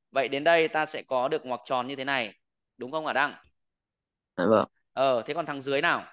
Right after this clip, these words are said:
Speaker 1: Gạch bỏ ở đâu?
Speaker 2: Bên phải.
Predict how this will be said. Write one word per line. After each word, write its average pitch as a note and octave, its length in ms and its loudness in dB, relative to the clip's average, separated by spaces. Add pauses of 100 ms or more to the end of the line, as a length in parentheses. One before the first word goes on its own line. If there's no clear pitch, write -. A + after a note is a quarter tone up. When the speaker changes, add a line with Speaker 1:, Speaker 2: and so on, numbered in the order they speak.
(1700)
Speaker 1:
Gạch C3+ 200 -2
bỏ A#2 280 2
ở G#2+ 100 -6
đâu? C3+ 360 2 (2250)
Speaker 2:
Bên C#3+ 240 4
phải. - 340 -4